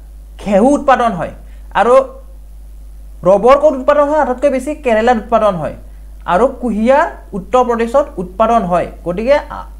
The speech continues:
আমাৰ শুদ্ধ উত্তৰটো হ'ব option বি। পাঞ্জাৱত আগতে চবচে বেছি ঘেঁহু উৎপাদন হৈছিলে, কিন্তু এতিয়া নহয়, এতিয়া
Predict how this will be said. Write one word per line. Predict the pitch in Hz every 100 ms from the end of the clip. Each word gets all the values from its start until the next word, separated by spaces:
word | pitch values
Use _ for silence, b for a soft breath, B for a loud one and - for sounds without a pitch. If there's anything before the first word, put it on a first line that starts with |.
| -
আমাৰ | 175 190 262 285
শুদ্ধ | 220 226
উত্তৰটো | 285 285 285
হ'ব | 240
option | 277 226 175 - 214 175
বি। | 156 - - - - - b b b b b
পাঞ্জাৱত | 226 233 254 294 320 -
আগতে | 196 202 233 233 285 311
চবচে | 262 226 277 254
বেছি | 214 214 262 -
ঘেঁহু | 190 175 226
উৎপাদন | 233 - 226 247
হৈছিলে, | 175 165 160 233 214 - B B B
কিন্তু | 254 285
এতিয়া | - 180 233 277 285
নহয়, | 190 160 226 -
এতিয়া | 165 165 233